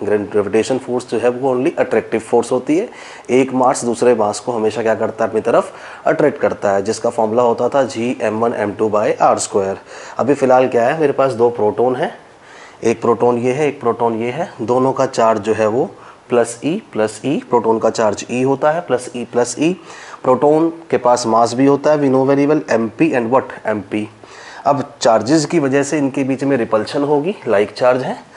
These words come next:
और masses की वजह से इनके बीच में attraction होगी। हालांकि electrostatic force बहुत strong होती है और gravitational force बहुत weak होती है।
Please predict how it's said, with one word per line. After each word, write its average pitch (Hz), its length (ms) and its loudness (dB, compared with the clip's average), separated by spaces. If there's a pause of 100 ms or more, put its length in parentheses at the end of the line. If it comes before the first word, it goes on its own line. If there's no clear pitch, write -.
(300)
और 113 120 2
masses 117 460 2
की 139 120 -6
वजह 120 200 -2
से 147 140 -6
इनके 110 240 -4
बीच 101 200 -8
में 208 120 -2
attraction 117 420 -2
होगी। 92 400 -6 (460)
हालांकि 135 500 2 (340)
electrostatic 139 640 0
force 147 340 -4
बहुत 131 260 2
strong 139 380 2
होती 151 300 -2
है 220 260 -4
और 120 80 4
gravitational 117 580 2
force 131 340 -2
बहुत 123 260 0 (140)
weak 123 200 2
होती - 280 -8
है। 92 200 -10